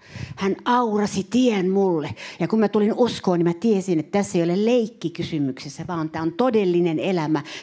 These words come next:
Tää on lopun elämä mulla mun kohtaloni ja kutsumukseni seistä Jeesuksen, Jeesuksen suunnitelmassa täällä maan päällä. Sen takia, että hän antaa meille kaikille jonkun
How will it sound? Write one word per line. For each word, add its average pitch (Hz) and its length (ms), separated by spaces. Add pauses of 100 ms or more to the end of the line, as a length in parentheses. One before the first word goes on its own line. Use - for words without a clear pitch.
Tää 196 140
on 185 140
lopun 262 500
elämä 208 380
mulla 214 420
mun 196 300 (360)
kohtaloni 240 580
ja 196 140
kutsumukseni 196 760
seistä 170 340
Jeesuksen, 170 720 (220)
Jeesuksen 226 560
suunnitelmassa 165 920 (120)
täällä 175 220
maan 156 280
päällä. 135 320 (300)
Sen 285 240
takia, 208 400 (200)
että 185 340 (280)
hän 208 140
antaa 196 260
meille 196 260
kaikille 214 520
jonkun 185 460